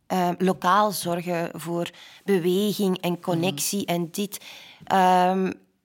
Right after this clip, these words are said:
Speaker 1: en voor ontmoetingen vooral, binnen
Speaker 2: Mhm.
Speaker 1: verschillende gemeenschap in datzelfde, in diezelfde kleine gemeente.
Speaker 2: Mhm.
Speaker 1: Ik heb de indruk dat heel veel politiekers graag met grote woorden smijten en tweeten. En, maar ik, ik, ik,
Speaker 2: Je hebt er geen boodschap aan.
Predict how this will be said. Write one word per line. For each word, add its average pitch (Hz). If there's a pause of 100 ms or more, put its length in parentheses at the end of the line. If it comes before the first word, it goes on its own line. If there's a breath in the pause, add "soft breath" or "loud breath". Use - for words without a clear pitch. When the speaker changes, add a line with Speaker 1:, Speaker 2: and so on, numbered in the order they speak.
(280)
Speaker 1:
en 185
voor 185
ontmoetingen 185
vooral, 160 (100)
binnen 196
Speaker 2:
Mhm. 180
Speaker 1:
verschillende 214
gemeenschap 190
in 202
datzelfde, 190
in 185
diezelfde 185
kleine 180
gemeente. 175
Speaker 2:
Mhm. 160 (120)
Speaker 1:
Ik 139 (100)
heb 160
de 165
indruk 180
dat 175
heel 170
veel 170
politiekers 175
graag 180
met 175
grote 175
woorden 190 (280 loud breath)
smijten 190
en 170
tweeten. 208
En, 196 (720 loud breath)
maar 185
ik, - (100)
ik, -
ik, -
Speaker 2:
Je -
hebt 160
er 143
geen 139
boodschap 123
aan. 123